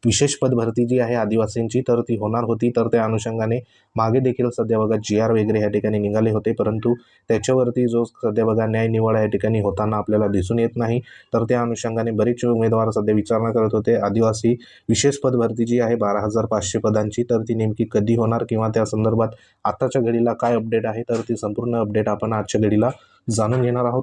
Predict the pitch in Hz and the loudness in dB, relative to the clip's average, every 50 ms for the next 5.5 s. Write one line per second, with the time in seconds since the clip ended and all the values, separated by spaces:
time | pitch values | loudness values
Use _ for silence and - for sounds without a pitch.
0 | - - 123 120 - 127 120 120 117 120 113 113 110 117 110 113 107 110 110 101 | -2 -2 -2 0 2 2 2 2 2 0 -2 0 0 0 0 0 -2 -2 -4 -4
1 | - 107 104 110 107 110 110 107 113 107 107 110 113 117 107 110 120 120 120 - | -2 -4 -2 -2 0 0 0 -2 -2 -4 -4 -2 -2 -2 -2 -2 -2 -2 -2 -2
2 | 110 - 110 104 104 107 107 110 110 107 107 107 107 107 107 107 - - 98 - | -4 -2 -2 -2 -2 0 0 0 0 2 0 0 -2 -4 -6 -6 -6 -6 -6 -4
3 | - 113 110 107 - 117 110 110 110 113 120 120 117 107 101 101 107 110 110 110 | -2 -2 -2 -2 0 -2 -2 0 0 0 0 0 0 0 0 0 0 0 0 0
4 | 113 113 113 113 110 117 117 117 113 123 123 - 110 107 104 104 104 113 131 131 | 0 0 0 0 0 -2 -2 -2 -2 -2 -2 0 0 2 2 2 2 2 0 2
5 | - 120 104 95 95 - 98 95 92 | 2 2 0 0 0 -2 -2 -2 -2